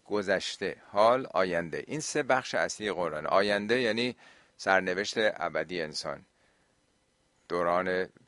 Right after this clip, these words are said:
اصطلاح، بعد از رستاخیز. کیا، اه، بهشتی شدن، کیا جهنمی شدن، یا اصلاً کره زمین بعد چه خواهد شد؟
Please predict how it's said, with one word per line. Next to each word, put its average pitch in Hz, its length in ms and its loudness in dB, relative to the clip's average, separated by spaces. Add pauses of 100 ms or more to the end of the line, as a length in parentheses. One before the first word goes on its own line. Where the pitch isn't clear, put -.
اصطلاح، 85 300 -2
بعد 82 280 0
از 78 160 -6
رستاخیز. 71 840 -6 (140)
کیا، 90 480 0 (600)
اه، 82 300 0
بهشتی 78 460 -8
شدن، 80 360 -8
کیا 80 220 -6
جهنمی 76 440 -10
شدن، 92 420 -6
یا 120 120 6
اصلاً 113 180 -2
کره 101 280 0
زمین 101 320 -2
بعد 107 140 4
چه 101 220 -2
خواهد 76 360 0
شد؟ - 240 -12